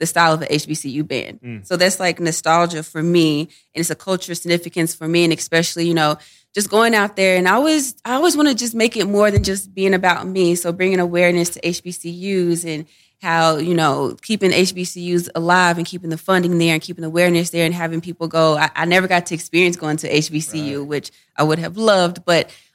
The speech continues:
Speaker 1: um, I just wanted to show up on the grandest stage of them all,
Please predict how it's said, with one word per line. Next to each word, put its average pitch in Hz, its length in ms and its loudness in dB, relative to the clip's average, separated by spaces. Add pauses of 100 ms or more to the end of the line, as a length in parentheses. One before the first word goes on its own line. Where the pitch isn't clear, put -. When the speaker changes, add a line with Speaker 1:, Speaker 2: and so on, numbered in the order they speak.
Speaker 1:
um, 175 320 4
I 196 60 4
just 240 120 -2
wanted 262 200 0
to 247 40 2
show 226 200 2
up 226 100 0
on 202 60 0
the 185 80 0
grandest 196 260 2
stage 185 120 -4
of 190 40 -8
them 190 160 -6
all, 170 480 2